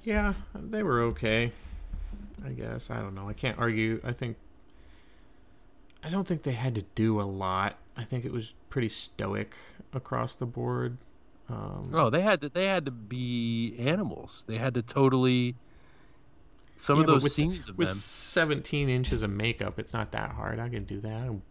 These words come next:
Speaker 1: bark like a dog. Give me a hundred
Speaker 2: I don't,
Speaker 1: bucks.
Speaker 2: I, I don't know, man. I thought they were pretty convincingly primal.
Speaker 1: Well, yeah, when you,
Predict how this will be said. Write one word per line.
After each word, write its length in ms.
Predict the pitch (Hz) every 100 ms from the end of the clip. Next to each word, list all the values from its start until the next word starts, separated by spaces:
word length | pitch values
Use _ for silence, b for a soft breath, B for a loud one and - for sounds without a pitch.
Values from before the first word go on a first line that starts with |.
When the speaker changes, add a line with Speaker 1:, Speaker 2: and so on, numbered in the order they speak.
| -
Speaker 1:
bark 260 | 101 107 -
like 140 | 110
a 60 | 110
dog. 480 | 104 107 107 113 113
Give 100 | 113
me 100 | 110
a 40 |
hundred 120 | 110
Speaker 2:
I 140 | 117 185
don't, 180 | 220 107
Speaker 1:
bucks. 20 |
Speaker 2:
I, 360 | 135 180 202 -
I 260 | 104 139
don't 200 | 196 214
know, 220 | 202 220 196
man. 260 | 135 139 135
I 100 | 160
thought 320 | 170 175 -
they 120 | 160
were 180 | 156 151
pretty 300 | - 170 160
convincingly 1080 | - 151 143 147 - 139 135 131 131 131 131 - -
primal. 600 | - 135 160 151 85 - - - - - - - - - - -
Speaker 1:
Well, 120 | 151 139
yeah, 300 | 185 233 196
when 200 | 156 160
you, 200 | 151